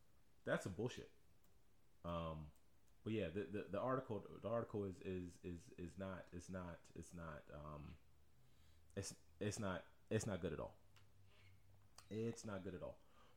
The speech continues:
What else is not good? Right? Um, what else is not good is, is, is the fact that they, that we wanna put guns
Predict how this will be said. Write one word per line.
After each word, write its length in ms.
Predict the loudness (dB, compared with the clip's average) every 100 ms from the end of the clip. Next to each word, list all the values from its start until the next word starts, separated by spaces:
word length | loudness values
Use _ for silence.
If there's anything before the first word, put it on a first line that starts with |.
| 6
What 100 | 10
else 160 | 10 8
is 60 |
not 200 | 2 2
good? 200 | 2 0 -2 -14 -20 -20 -20 -20 -20 -20 -20 -14 -6
Right? 240 | -4 -4 -6
Um, 380 | -4 0 0 -2 -6 -10 -4
what 100 | 2
else 200 | 2 2
is 100 | 0
not 240 | 0 0
good 260 | 0 0 0 0
is, 260 | 0 0 0
is, 220 | 2 0 -2 0
is 240 | 0 0 -6 -14 -16 -20 -20 -20 -12
the 80 | -6
fact 240 | 0 2 4
that 140 | 6
they, 140 | 6
that 340 | 10 10 10 8 2
we 200 | 10 12
wanna 260 | 12 12 12
put 400 | 12 12 12 4 -14 -18 -20 -20 -20 -20 -20 -18 -18 -18 -18 -20 -20 -18 -18 -18 6
guns 640 | 12 12 12 12 10 2